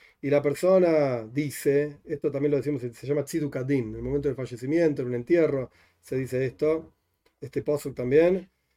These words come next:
eh, "Dios, la roca o nuestra roca", algo así, "ju-, justas son todas sus acciones, todas sus acciones son ju-,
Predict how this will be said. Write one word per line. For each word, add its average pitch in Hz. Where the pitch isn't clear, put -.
eh, 123
"Dios, 160
la 131
roca 165
o 135
nuestra 160
roca", 180
algo 156
así, 160
"ju-, -
justas 185
son 151
todas 165
sus 131
acciones, 165
todas 190
sus 147
acciones 156
son 143
ju-, 175